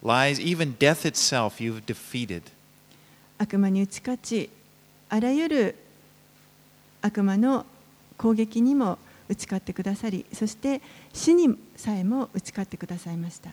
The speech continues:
Speaker 1: And you did it yourself.
Speaker 2: それを主ご自身で行ってくださいました。
Speaker 1: And you have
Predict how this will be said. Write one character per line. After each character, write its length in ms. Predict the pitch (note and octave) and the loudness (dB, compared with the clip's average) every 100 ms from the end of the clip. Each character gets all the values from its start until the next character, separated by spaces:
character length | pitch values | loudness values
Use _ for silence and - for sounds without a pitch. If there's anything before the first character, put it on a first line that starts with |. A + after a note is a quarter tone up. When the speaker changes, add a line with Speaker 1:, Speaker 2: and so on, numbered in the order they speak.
| - | -16
Speaker 1:
And 100 | G#2 | -10
you 80 | G2+ - | -10 -6
did 180 | A#2 C3+ | -6 -6
it 20 | |
yourself. 540 | B2+ B2 - D3 - - - _ _ _ _ - | -8 -4 -4 -4 -8 -12 -20 _ _ _ _ -10
Speaker 2:
そ 140 | - | -4
れ 140 | G3+ G#3+ | -2 0
を 200 | C4+ - - _ _ - | -2 -2 -10 _ _ -16
主 220 | - G#3+ | -6 -4
ご 100 | G#3+ | -2
自 140 | G#3+ B3+ | -2 -4
身 340 | - D#4 C4 | -4 0 0
で 200 | F#3 D3+ - - | -2 -6 -10 -10
行 160 | F3+ | -4
っ 140 | F3+ F3 | -2 -2
て 100 | - | -6
く 100 | - | -6
だ 80 | E3 | -4
さ 60 | |
い 20 | |
ま 80 | A2 | -2
し 40 | A2+ | -2
た。 60 | |
Speaker 1:
And 80 | A#2+ | -4
you 60 | |
have 60 | A2 | -6